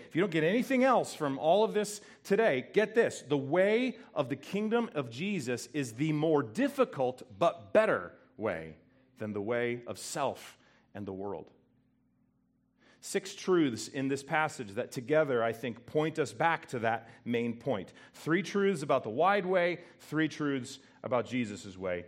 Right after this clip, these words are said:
First of all, the wide way starts easier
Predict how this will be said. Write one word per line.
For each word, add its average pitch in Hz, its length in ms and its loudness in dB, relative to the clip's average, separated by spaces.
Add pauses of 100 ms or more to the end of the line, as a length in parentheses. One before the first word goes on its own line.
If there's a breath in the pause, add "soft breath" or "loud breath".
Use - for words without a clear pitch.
First 160 340 0
of 107 100 -4
all, 104 300 0
the 107 60 -2
wide 135 380 2
way 95 380 -4
starts - 760 -2
easier 117 560 -6